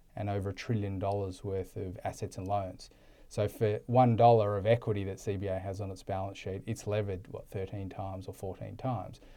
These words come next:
So C B A has a whole lot of, uh, their own borrowers they have to repay. So they may ha-, they have to service that, so they need it. Whereas when you're lending equity, you can, if it's sensible, say to a borrower, "We're gonna charge you a bit more interest, but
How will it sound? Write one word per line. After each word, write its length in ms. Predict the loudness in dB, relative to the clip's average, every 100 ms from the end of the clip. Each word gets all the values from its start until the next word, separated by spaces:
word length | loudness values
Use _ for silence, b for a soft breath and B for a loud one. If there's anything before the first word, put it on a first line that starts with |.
| B -4
So 100 | 0
C 180 | 4
B 120 | 8 8
A 120 | 8
has 180 | 4 0
a 60 |
whole 240 | 2 2 2
lot 140 | 0
of, 140 | 0
uh, 140 | 0 -2 -4
their 240 | -2 4
own 460 | 6 6 4 2 -4 -10 0
borrowers 400 | 2 2 0 0
they 140 | -2
have 160 | -4 -6
to 80 | -6
repay. 580 | -6 -6 -6 -6 -6 -10 b b b -18
So 320 | 2 4 4 4
they 160 | 2 4
may 100 | 2
ha-, 200 | -2 0
they 140 | 2
have 180 | 2 0
to 60 | -4
service 420 | 2 4 4 2
that, 260 | -2 -4 -6
so 100 | -4
they 300 | -2 -2 -6 -6
need 160 | -6
it. 80 | -4
Whereas 320 | 0 4 4 2 b b
when 100 | 2
you're 100 | 4
lending 300 | 4 4 4
equity, 300 | 2 2 -2
you 200 | -2 -2
can, 280 | -2 -2 0
if 120 | 0
it's 140 | -2 -8
sensible, 760 | 0 0 2 -2 -6 -4 -6 B B B
say 260 | -2 0 2
to 80 |
a 40 | 0
borrower, 240 | 0 2
"We're 100 | 2
gonna 160 | 2 2
charge 300 | 2 2 2
you 40 |
a 20 |
bit 140 | -2 -4
more 220 | -2 2
interest, 500 | 2 0 -4 -6 -12 b b b -20 6
but 260 | 6 6